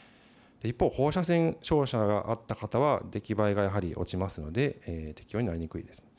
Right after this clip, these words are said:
あとは乳がん手術で皮膚が薄く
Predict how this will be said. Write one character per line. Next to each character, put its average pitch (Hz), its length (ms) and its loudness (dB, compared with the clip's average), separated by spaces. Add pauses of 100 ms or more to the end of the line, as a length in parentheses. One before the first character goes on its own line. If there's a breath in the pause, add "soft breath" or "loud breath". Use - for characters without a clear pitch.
(840 loud breath)
あ - 40 -6
と - 80 -4
は 101 80 0
乳 160 140 4
が 175 100 2
ん 175 40 2
手 170 80 -2
術 180 200 2
で 95 80 0
皮 135 140 -4
膚 135 140 4
が 101 220 4
薄 160 340 2
く 165 280 0